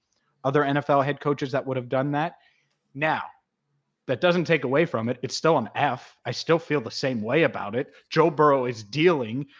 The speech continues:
and he's, he's man on fire, Denzel Washington style at Paul Brown Stadium.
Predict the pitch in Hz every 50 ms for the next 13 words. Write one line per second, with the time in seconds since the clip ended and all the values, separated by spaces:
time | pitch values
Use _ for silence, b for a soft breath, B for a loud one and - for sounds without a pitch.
0 | b b 151 139 139 135 131 123 117 113 139 156 143 151 123 127 151 143 131 -
1 | 143 147 156 160 156 160 160 151 147 143 131 120 - - 156 160 160 147 139 120
2 | 113 110 - 147 147 156 131 135 143 139 131 120 127 127 151 180 - 175 143 -
3 | - 123 110 - - - 117 120 127 120 123 123 - - 143 139 131 123 143 135
4 | 135 127 120 - - 160 185 208 175 127 123 113 139